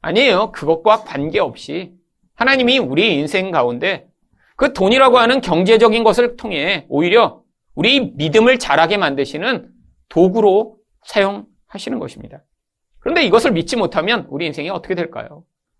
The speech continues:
그 눈에 보이는 그 힘에 의해 압박을 당하고 고통을 당하며 하나님의 백성으로서 이 땅에 살아가야 되는 모습으로 살아가지 못하고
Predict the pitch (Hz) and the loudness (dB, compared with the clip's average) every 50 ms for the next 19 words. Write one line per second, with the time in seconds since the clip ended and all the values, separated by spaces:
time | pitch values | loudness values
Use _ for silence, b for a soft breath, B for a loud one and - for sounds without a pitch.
0 | _ _ _ _ _ _ _ - 285 226 208 233 269 285 269 269 254 247 233 247 | _ _ _ _ _ _ _ 0 2 4 4 4 4 4 4 4 4 4 4 4
1 | 254 254 240 - - 226 220 220 - - 370 370 349 277 196 156 151 165 170 - | 2 2 -2 -2 0 0 0 0 -2 -6 -2 0 0 0 2 2 2 0 2 2
2 | 151 143 - - - 196 190 214 208 175 151 127 120 117 117 127 156 165 160 - | 0 0 0 0 -2 0 0 0 -2 -4 -4 -4 -4 -6 -6 -6 -8 -10 -10 -12
3 | _ _ _ _ _ _ - - 185 - - 247 254 262 226 - - 117 117 120 | _ _ _ _ _ _ -10 -10 -10 -8 -8 -6 -6 -4 -6 -6 -8 -8 -12 -12
4 | 139 175 185 - - _ _ _ _ _ _ _ _ _ _ _ _ _ _ _ | -12 -12 -14 -14 -18 _ _ _ _ _ _ _ _ _ _ _ _ _ _ _
5 | _ - 302 285 285 285 285 294 294 - - 170 165 - - 247 240 247 247 240 | _ -2 0 2 2 4 2 2 0 0 -2 -4 -4 0 2 4 4 6 6 4
6 | 240 240 247 254 254 185 147 143 - 202 208 214 208 208 - 262 254 254 254 240 | 4 4 2 2 2 2 0 0 0 0 2 0 -2 0 0 2 2 4 4 4
7 | 226 208 180 170 175 202 196 135 131 127 - - 139 139 139 156 - 214 214 208 | 2 2 0 -2 -4 -6 -6 -6 -8 -8 -8 -10 -8 -8 -8 -6 -6 -6 -4 -4
8 | 214 214 226 226 196 - - 131 120 120 - 120 - | -4 -6 -6 -10 -14 -14 -14 -16 -18 -18 -20 -20 -20